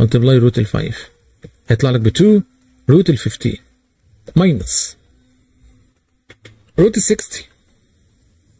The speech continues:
في الجنب كده برضو تاخدها كده على جنب وشوف هتطلع لك بكام. عاملها على الكالكوليتور. روت سكستي.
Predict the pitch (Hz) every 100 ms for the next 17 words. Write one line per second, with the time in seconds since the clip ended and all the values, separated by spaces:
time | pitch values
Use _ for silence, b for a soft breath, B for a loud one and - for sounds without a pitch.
0 | _ _ _ _ - _ _ _ _ 104
1 | - 139 135 127 139 139 147 156 104 127
2 | 147 143 139 113 101 131 135 113 120 104
3 | - 92 123 131 160 143 113 _ _ _
4 | _ - _ _ _ _ _ - 92 104
5 | 120 127 117 123 139 - - _ _ 104
6 | 113 135 - 143 - - 90